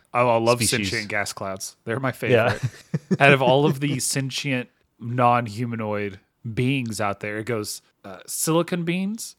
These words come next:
Speaker 1: that we drill into and destroy the environment of, and then gas cloud beings right there,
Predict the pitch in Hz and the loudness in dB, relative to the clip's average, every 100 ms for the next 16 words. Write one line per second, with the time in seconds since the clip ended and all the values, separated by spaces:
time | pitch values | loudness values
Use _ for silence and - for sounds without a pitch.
0 | - 127 117 113 110 135 127 120 123 - | -10 -8 -6 -6 0 4 4 2 -2 -2
1 | 139 139 139 104 101 107 117 - - 120 | 0 0 0 -2 -6 -10 -8 -8 -2 -2
2 | 117 113 104 113 123 135 151 165 - - | -2 -2 -2 -2 -2 -2 -2 -4 -8 -8
3 | 120 123 113 104 101 - 98 90 98 92 | -4 -2 0 -2 -2 -6 -8 -8 -12 -14
4 | 107 - 110 - 107 | -16 -8 -8 -8 -14